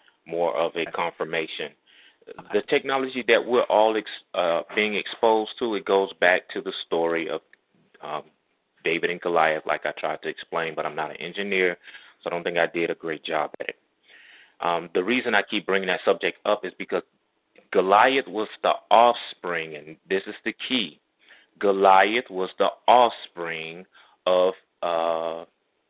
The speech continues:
the two hundred, uh, fallen angels that fell on to Mount Hermon, I believe it is, and that is, uh, within the region of Syria, uh, the, the, the west portion of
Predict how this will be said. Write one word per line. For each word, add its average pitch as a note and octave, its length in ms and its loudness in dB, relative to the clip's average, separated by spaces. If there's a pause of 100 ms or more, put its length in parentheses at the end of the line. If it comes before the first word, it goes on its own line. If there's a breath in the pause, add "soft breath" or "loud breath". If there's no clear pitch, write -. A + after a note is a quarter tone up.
(320)
the F2+ 260 2 (340)
two D3+ 160 0
hundred, A#2 560 0 (720 soft breath)
uh, E2+ 260 2 (140)
fallen A#2+ 400 8
angels G2 560 -4 (580 soft breath)
that G2 180 6 (120)
fell G2+ 400 4
on F#2+ 340 -2 (100)
to - 60 -4
Mount F#2 320 0 (640 loud breath)
Hermon, A#2 320 4
I F2 80 0
believe E2+ 260 -4
it E2 80 -6
is, D#2+ 220 -6 (420 loud breath)
and G2+ 160 0
that C3+ 140 6
is, C3+ 140 2 (300)
uh, F#2+ 560 4
within A#2 360 -2
the A2 120 2 (120)
region A#2+ 400 -2
of D3 100 -2 (140)
Syria, F#2 500 2 (400)
uh, E2+ 200 -6 (200)
the, E2 260 0 (120)
the, E2 200 -6 (1080)
the E2 60 -4
west F2+ 320 0 (560)
portion F2 340 0
of D#2+ 80 -8